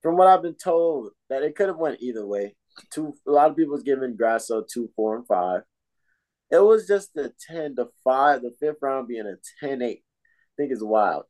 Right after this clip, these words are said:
And I'm just gonna throw that out there. Sal D'Amato is the person that didn't, um, didn't give, um, is, didn't give Grasso two, four, and five. He only gave Grasso two and five. I'm just saying,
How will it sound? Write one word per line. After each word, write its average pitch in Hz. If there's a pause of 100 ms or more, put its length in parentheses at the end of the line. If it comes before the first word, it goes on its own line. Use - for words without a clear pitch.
(300)
And 190 (120)
I'm 147
just 156
gonna 151
throw 147
that 147
out 143
there. 127 (280)
Sal 143
D'Amato 143 (160)
is 117
the 104 (120)
person 127
that 117 (440)
didn't, 117
um, 107 (380)
didn't 127
give, 120
um, 113
is, 107 (180)
didn't 120
give 110
Grasso 107
two, 107
four, 101
and 92
five. 95
He 101
only 104
gave 101
Grasso 98 (120)
two 95
and 98
five. 85 (1300)
I'm 92
just 101
saying, 110